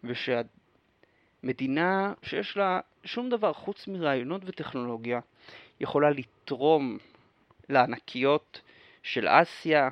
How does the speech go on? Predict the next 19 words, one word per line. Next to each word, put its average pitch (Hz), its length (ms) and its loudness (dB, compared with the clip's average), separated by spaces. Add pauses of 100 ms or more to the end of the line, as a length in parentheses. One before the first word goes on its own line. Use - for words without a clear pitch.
(140)
של - 280 -8
אירופה 117 500 0 (600)
ושל 113 260 -4
אמריקה. - 460 -10 (1200)
בכך 190 720 0 (640)
יחסי 135 500 -2
ישראל-הודו 156 1000 0 (160)
מוכיח-, - 480 -10 (100)
מראים 156 380 -2
לנו 165 200 -2
את - 120 -8
הדרך 160 720 -2 (100)
להמשיך 127 360 -6
ולהתקדם, 123 640 -6 (760)
ומוכיחים 190 480 -4
לנו 208 200 -2
שבמאה 131 680 -2
העשרים 196 680 -4
ואחת 170 640 2